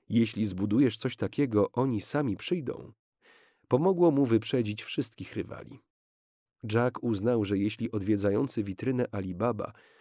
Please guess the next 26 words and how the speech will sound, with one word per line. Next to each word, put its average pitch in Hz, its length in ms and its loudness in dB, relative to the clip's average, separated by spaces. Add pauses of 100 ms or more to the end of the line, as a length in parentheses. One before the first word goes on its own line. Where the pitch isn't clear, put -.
(120)
znajdą 143 460 4
dzięki 107 340 0
niej 117 220 0
nowych 131 360 0
nabywców, 107 580 -4 (400)
będą 202 380 2
jej 175 220 0
okazywać 120 580 -2
coraz 156 420 -2
większą 98 420 -4
lojalność. 120 720 -6 (2500)
O 123 100 2
ile 196 180 2
jednak 175 400 0
darmowość 117 760 2
była 113 300 2
fantastyczną 110 760 -4
cechą 113 400 -4
z - 80 -10
perspektywy 107 640 -2
użytkowników, 104 840 -6 (520)
stanowiła 127 560 2
zarazem 113 500 2
wymagający 123 840 0
model 85 360 -4
biznesowy. 92 640 -6